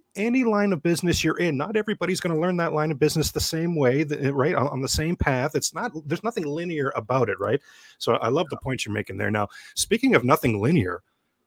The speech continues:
who then, wh-, where, where on earth has Davis Schneider come from? Who, whose, whose radar has, has he been on? And all of a sudden, an absolute explosion. Who is it? Uh, Nathan Lucas led the, the Buffalo Bisons in triple A last season with home runs with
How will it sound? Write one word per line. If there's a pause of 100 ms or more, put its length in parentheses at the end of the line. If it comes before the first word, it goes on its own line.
(140)
who
then,
wh-, (380)
where,
where
on
earth
has
Davis
Schneider
come
from?
Who,
whose,
whose
radar
has,
has
he
been
on?
And
all
of
a
sudden,
an (100)
absolute
explosion. (280)
Who
is
it?
Uh,
Nathan
Lucas
led (220)
the,
the
Buffalo
Bisons
in
triple
A
last
season
with
home
runs
with